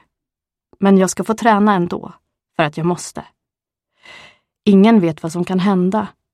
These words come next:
om jag inte lär mig att kontrollera mina krafter. Det försöker jag att inte tänka på.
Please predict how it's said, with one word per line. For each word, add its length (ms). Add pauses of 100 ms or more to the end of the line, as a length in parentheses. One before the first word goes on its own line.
(140)
om 140
jag 140
inte 160
lär 220
mig 160
att 120
kontrollera 640
mina 180
krafter. 420 (1200)
Det 120
försöker 380
jag 200
att 280
inte 540 (100)
tänka 380
på. 200